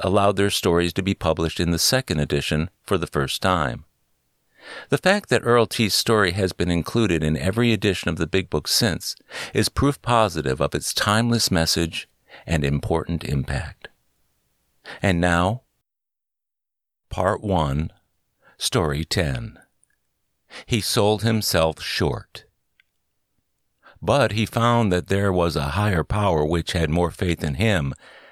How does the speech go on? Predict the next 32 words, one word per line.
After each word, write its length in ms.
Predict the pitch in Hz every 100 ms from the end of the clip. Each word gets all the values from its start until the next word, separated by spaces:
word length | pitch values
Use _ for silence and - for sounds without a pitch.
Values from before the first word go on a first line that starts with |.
| _
than 160 | 82 78
he 160 | 90
had 260 | 80 85 73
in 120 | 71
himself. 800 | 69 69 64 - 85 65 - - _ _ _ _ _ -
Thus, 420 | 92 104 - - - _ -
A 340 | 101 87 90 87
A 80 |
was 180 | 87 92
born 320 | 71 76 71
in 120 | 71 71
Chicago. 720 | - - 73 64 57 60 - _ _ _ _ _ _ _ _ _ _ _ _ _ _ _ _ _ _ _ _ _ _ _ _ _ _ -
I 120 | - 147
grew 240 | 147 135
up 120 | 117
in 120 | 90
a 20 | 82
small 380 | - 92 95
town 360 | 98 - 78 76
outside 480 | 78 80 - 82 76
Akron, 360 | 73 78 - 76
Ohio, 640 | 82 90 80 73 62 - - - -
where 180 | - 110
the 120 | 110
life 320 | 110 110 127
was 180 | 127 123
typical 460 | - 101 87 - 87
of 120 | 76
any 320 | 76 90 95
average 440 | - 78 76 76 -
small 340 | - 69 67
town. 540 | - 87 67 58 -